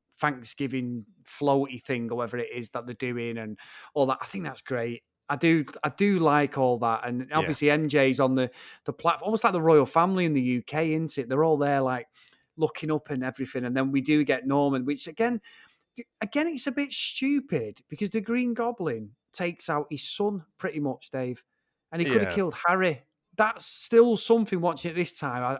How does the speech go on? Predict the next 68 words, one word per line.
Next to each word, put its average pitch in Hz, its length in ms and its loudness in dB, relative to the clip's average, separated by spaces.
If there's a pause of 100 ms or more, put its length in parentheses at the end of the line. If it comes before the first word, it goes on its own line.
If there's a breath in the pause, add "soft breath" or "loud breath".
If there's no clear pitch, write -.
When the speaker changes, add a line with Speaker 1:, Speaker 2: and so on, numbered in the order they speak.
Speaker 1:
I - 20 2
was 151 200 0
like, 139 340 0
"But 160 80 -10
he 160 80 -10
wouldn't 165 240 -4
have 151 80 -12
took - 180 -8
his 131 200 -6
son 156 180 0
out." 131 240 -2
I 131 60 -8
just 160 180 -8
don't 170 160 2
believe, 156 300 0
you 165 60 -6
know, 170 100 -2
he's 151 100 -6
got - 80 -8
this 151 140 -16
p-, - 140 -18
personality. 147 840 -4 (420 loud breath)
I 147 60 -4
don't 175 340 2
think 165 220 -4
so. 143 160 0
But 170 140 2
I 175 60 2
will 196 200 8
say, 160 180 4
Willem 170 300 2
Dafoe's 139 500 2
voice, 120 320 0
Dave, 107 380 -10
that, 117 200 -6
"Ah," 294 440 -4
you 269 100 0
know, 170 120 4
it's, 143 140 0
it's 175 120 -2
almost 196 180 -2
like 170 140 -2
Penguin 165 400 0
levels, 135 280 0
but 135 200 -2 (500 loud breath)
it 175 160 -2
reminded 170 560 0
me 139 120 -2
of 131 120 -10
the 135 80 -6
cartoons 135 720 -4
of 131 60 -4
the 131 80 0
Green 123 240 -2
Goblin. 117 400 -2
So 147 120 -2
I 202 140 6
think 185 240 -2
he 156 100 -6
plays 131 300 -2
a 120 40 -6
good - 200 -10
part 143 280 -2
in 139 80 -8
it, 117 60 -14
me, 113 140 -10
Willem 113 280 -6
Dafoe. 104 360 -12